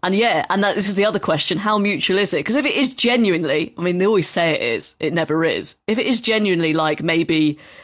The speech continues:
you know, Darren Moore wasn't convinced with what they were going to do in the summer for him, and he was like, "Okay, maybe I'll leave on a high," then that sort of, I guess, might make a bit of sense. But, like, I just don't get it. I mean, that was,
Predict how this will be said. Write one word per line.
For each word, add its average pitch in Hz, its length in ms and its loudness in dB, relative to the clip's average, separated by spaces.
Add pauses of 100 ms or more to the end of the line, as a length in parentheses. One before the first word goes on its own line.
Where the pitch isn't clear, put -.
(420)
you 175 120 0
know, 156 300 2
Darren 160 420 0
Moore 160 240 2
wasn't 156 280 -2
convinced 160 480 -2
with 151 160 -2
what 160 200 -2
they 151 100 0
were 156 80 0
going 156 240 -2
to - 180 -4
do 156 480 2
in 151 120 0
the 147 80 -2
summer 190 400 0
for 185 120 -2
him, 175 360 0
and 156 100 0
he 160 160 2
was 151 180 0
like, 156 300 -2
"Okay, 151 260 -4
maybe 147 460 -2 (340)
I'll 160 160 2
leave 151 540 0 (160)
on 151 140 -2
a - 20 0
high," 156 480 0 (960)
then 175 160 0
that 180 180 0
sort 180 340 0
of, 175 140 -10
I 175 60 0
guess, 175 320 -4
might 175 180 0
make 165 240 -2
a 165 40 -6
bit 151 100 -2
of 156 100 -2
sense. - 440 -4
But, 156 180 -2
like, 165 440 0
I 170 80 -2
just - 260 -4
don't 185 260 2
get 180 180 -2
it. 151 80 2
I 151 40 0
mean, 170 160 0
that 190 140 0
was, - 460 -2